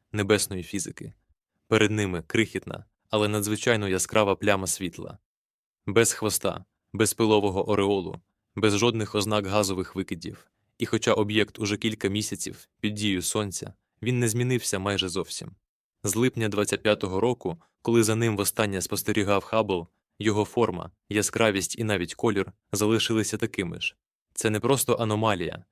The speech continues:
це виклик самій логіці небесної механіки. Для будь-якої звичайної комети такий період означав би катастрофічні зміни. Вона втратила б частину маси,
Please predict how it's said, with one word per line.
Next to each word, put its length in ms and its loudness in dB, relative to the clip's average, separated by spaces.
це 160 0
виклик 340 2
самій 300 0
логіці 520 -2
небесної 520 0
механіки. 600 -6
Для 200 2
будь-якої 520 2
звичайної 540 0
комети 520 -6
такий 260 0
період 440 2
означав 460 0
би 120 -2
катастрофічні 800 -4
зміни. 420 -8
Вона 240 0
втратила 500 2
б 60 -8
частину 420 -2
маси, 440 -4